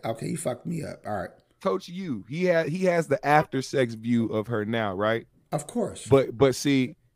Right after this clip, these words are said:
Speaker 2: I'ma, I'ma show you the before sex view, right? So all this came out, and you know a bunch of niggas like, "Oh, not Nia Long," like you just said.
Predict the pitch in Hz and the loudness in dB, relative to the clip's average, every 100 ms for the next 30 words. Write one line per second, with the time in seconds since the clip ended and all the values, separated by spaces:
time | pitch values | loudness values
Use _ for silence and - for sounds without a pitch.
0 | _ _ 123 135 135 - 120 127 123 - | _ _ 2 4 4 2 0 2 0 0
1 | 135 127 123 117 107 113 - - 185 175 | 0 0 0 0 -2 -8 -8 0 2 6
2 | 147 104 95 - - 123 107 101 117 104 | 6 4 -2 -8 -2 -2 -2 -6 -4 -2
3 | 104 127 127 113 123 143 156 - 165 143 | 0 0 0 0 0 2 0 0 -2 0
4 | 135 123 113 113 131 131 123 113 127 123 | 0 0 0 -2 -4 0 0 2 -2 -2
5 | 123 127 117 110 113 113 170 151 147 160 | -4 -4 -2 0 0 2 2 2 2 0
6 | 156 160 151 165 160 127 113 120 127 - | 0 0 0 2 0 -2 -6 -8 -8 -4
7 | 139 123 | -2 0